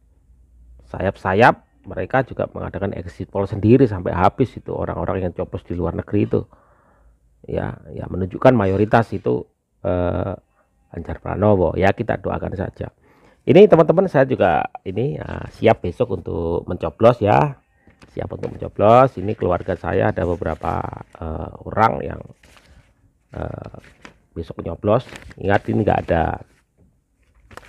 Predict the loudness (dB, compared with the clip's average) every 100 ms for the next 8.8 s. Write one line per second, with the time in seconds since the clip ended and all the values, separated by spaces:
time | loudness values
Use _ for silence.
0 | -20 _ _ _ -8 -6 -6 -8 -6 -6
1 | -4 -4 -4 -4 -6 -8 -6 -8 -8 -12
2 | -8 2 6 6 4 -4 -6 -6 -6 -8
3 | -6 -6 -6 -6 -6 -6 -4 -4 -4 -6
4 | -2 0 0 _ _ -20 -20 -20 -20 -20
5 | 2 6 6 4 4 4 4 _ _ _
6 | _ _ _ _ -6 0 2 4 2 2
7 | 4 6 4 4 2 2 0 -2 0 -2
8 | -2 -4 -6 -8 -12 -10 -8 -8